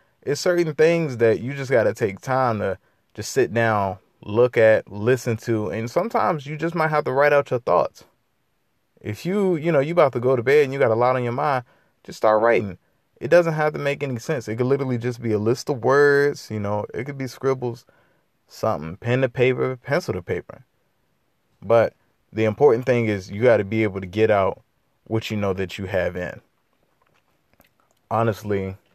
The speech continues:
when I look at myself, you know, now versus two, three weeks ago, you know, I think I've come a long way. Um,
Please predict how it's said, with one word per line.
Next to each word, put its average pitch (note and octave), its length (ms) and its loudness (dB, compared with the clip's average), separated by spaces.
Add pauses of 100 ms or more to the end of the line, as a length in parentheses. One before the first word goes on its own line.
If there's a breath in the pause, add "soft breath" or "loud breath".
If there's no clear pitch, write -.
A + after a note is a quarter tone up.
(100)
when F#2 520 -6 (300)
I G2+ 100 0
look A#2 200 0
at F#2+ 80 -2
myself, F#2 580 0 (920)
you F#2+ 160 -6
know, F2+ 380 -4
now G2+ 380 0
versus F2+ 640 -6
two, G2+ 180 -12
three F#2+ 160 -10
weeks F#2+ 320 -10
ago, F2+ 440 -6 (1200)
you F#2+ 160 -8
know, F#2 120 -2
I F#2 140 0
think G#2 220 0
I've G2 160 2
come F#2 200 -4
a F#2 40 -2
long F2+ 320 -4
way. F2 440 -8 (140)
Um, F2+ 600 -6